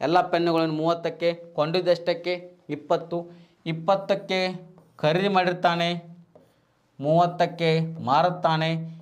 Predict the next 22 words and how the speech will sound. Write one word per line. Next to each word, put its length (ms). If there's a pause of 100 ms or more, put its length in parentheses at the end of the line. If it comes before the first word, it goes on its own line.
(140)
ಇಪ್ಪತ್ತು 520
ಮತ್ತು 340
ಮೂವತ್ತು 680
ಲಾಭ 340
ಆಯಿತು, 320
ನಷ್ಟ 300
ಆಯಿತು. 720
ಎಷ್ಟಾಯಿತು? 680 (140)
ಹತ್ತು. 640 (720)
ಎದರ 180
ಮೇಲೆ? 560 (220)
ಇಪ್ಪತ್ತರ 600
ಮೇಲೆ 640 (500)
ಹತ್ತು. 640 (720)
ಆದರೆ 320
ಏನು 400
ಕೇಳಿದ್ದಾನೆ? 320
ಅವನಿಗೆ 560
ಬಂದ 380
ಲಾಭ 360
ಎಷ್ಟು 360
ಕೇಳಿದ್ದಾನೆ? 460